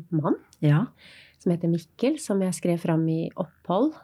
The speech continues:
Speaker 1: Så det varierer veldig, og, og jeg liker også, jeg, jeg trives veldig godt med å kunne variere.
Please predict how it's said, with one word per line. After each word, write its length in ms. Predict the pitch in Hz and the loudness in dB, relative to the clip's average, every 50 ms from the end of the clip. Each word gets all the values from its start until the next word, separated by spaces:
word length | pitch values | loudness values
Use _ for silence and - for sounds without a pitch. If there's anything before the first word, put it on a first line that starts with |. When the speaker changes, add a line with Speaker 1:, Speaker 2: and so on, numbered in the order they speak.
| _ _ _ _ - - - - - - - | _ _ _ _ -20 -20 -20 -20 -20 -18 -10
Speaker 1:
Så 160 | - - 269 269 | -4 0 0 2
det 140 | 262 294 311 | 2 2 2
varierer 600 | 302 320 320 349 339 320 247 185 170 160 156 170 | 2 2 2 4 4 4 4 4 4 2 2 2
veldig, 320 | 175 180 180 180 180 226 262 | 0 0 0 0 0 0 2
og, 300 | 277 269 262 262 247 - | 2 2 2 0 0 0
og 80 | 240 240 | 0 0
jeg 100 | 247 254 | 0 0
liker 380 | 220 190 165 156 - 233 220 | 0 0 -2 -2 -2 -4 -4
også, 300 | 208 - - - 214 208 208 214 | -4 -4 -4 -4 -2 -2 -2 -2
jeg, 240 | 214 - 233 240 240 - | -2 -4 -4 -4 -4 -4
jeg 260 | - 185 220 240 240 - | -4 -4 -4 -6 -8 -6
trives 480 | - 285 285 233 214 170 151 180 - - | -2 0 0 2 2 0 0 -2 -2 -2
veldig 220 | 220 190 185 175 | -2 -2 -2 -2
godt 320 | - 175 - - - - - | -4 -6 -8 -10 -14 -6 -4
med 220 | 190 175 175 170 170 | -4 -2 -2 -2 -4
å 140 | 170 175 180 180 | -4 -4 -6 -8
kunne 400 | - - - 226 196 185 175 160 | -8 -2 0 2 2 4 4 4
variere. 600 | 151 156 156 151 160 160 156 147 - - 196 220 | 4 4 2 2 2 2 0 -2 -2 -2 -4 -4